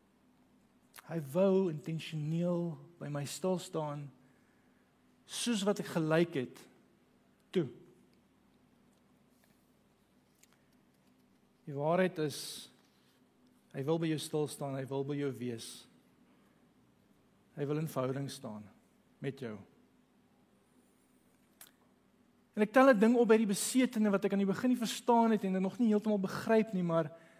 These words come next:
daardie besetene het Jesus op 'n verte al gesien kom. Hy was, hy was bewus van hom gewees. Hy het hom gesien kom. En in sy toestand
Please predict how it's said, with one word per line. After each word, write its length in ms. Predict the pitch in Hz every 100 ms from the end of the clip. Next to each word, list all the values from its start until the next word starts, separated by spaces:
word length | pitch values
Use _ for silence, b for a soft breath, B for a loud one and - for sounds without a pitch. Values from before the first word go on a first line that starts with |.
| b b b b _ _ _ -
daardie 240 | 220 262
besetene 640 | 247 - - 262 254 233 220
het 120 | 165
Jesus 300 | 196 214 220
op 100 | 208
'n 40 | - -
verte 340 | 220 220 220
al 120 | 196
gesien 320 | 202 - 202
kom. 300 | - 220 123
Hy 100 | 139
was, 220 | 214 208 -
hy 100 | 202
was 220 | 220 214 -
bewus 520 | 180 170 151 220 262
van 180 | - 233
hom 140 | 190 143
gewees. 560 | 135 131 170 208 - - _ b b b b b b b b b b b _ 160
Hy 60 |
het 80 | 175
hom 60 | 208
gesien 540 | 214 - - 277 269 254 254
kom. 380 | 196 165 220 226 - - _ _ _ _ _ _ _ _ _ b b b b b b b _ _
En 60 | 202
in 80 | 254
sy 140 | 294 - -
toestand 800 | - 302 - - 208 180 190 208